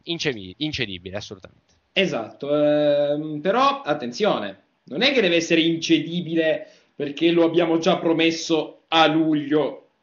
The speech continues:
Speaker 2: a quella sottospecie di squadra che c'è a, che c'è a Venaria, eh, come si sente dire. No, è incedibile perché rimane da noi. E son sicuro che la società la pensa come me, ovvero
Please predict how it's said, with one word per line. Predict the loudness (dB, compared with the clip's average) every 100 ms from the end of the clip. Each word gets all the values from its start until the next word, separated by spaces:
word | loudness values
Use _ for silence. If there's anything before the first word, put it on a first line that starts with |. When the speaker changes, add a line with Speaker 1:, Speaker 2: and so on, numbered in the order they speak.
| _ _ _ _ _
Speaker 2:
a | 0 2 2
quella | 2 2
sottospecie | 0 -2 -4 -2 -4 -2
di | -6
squadra | -4 -2 0 0 0 -2 -2
che | -2 -4
c'è | -2 0
a, | 2 0 -2 -4
che | -4
c'è | -2 -2
a | -2
Venaria, | -2 -2 -2 -4 -4 -2
eh, | -2 -2 -12 _
come | -8 -6
si | -6 -6
sente | -6 -4 -4
dire. | -4 -2 -4 -4 -14 _ _
No, | 4 6 4 4
è |
incedibile | 2 2 2 2 2 0
perché | -2 -2 -2
rimane | -2 2 2
da | 2 0
noi. | 0 2 0 -2 -10 _ _ _ _ _ -2
E | 0
son | 0 -2
sicuro | -2 -4 0 0
che | 0 0
la | 2 2
società | 2 0 -2 0 2 2
la | 0 -4
pensa | -2 0 -2 -4 -8
come | -6
me, | -2 0 0 -4
ovvero | -10 -2 0 0 -6